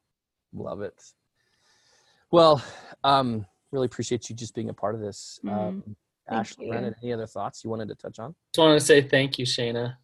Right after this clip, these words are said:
Speaker 3: I really appreciate you coming on, and, um, I,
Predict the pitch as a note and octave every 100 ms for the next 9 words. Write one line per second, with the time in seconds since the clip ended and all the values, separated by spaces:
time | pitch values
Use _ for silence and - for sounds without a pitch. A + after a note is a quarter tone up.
0 | _ B2 B2+ C3 B2 B2 B2 - A#2 B2+
1 | B2+ A#2 A2+ A2 A#2 A#2+ A2+ G2+ A2 _
2 | - - - - _ - A#2+ G#2+ G#2 G#2+
3 | - _ _ A#2+ B2+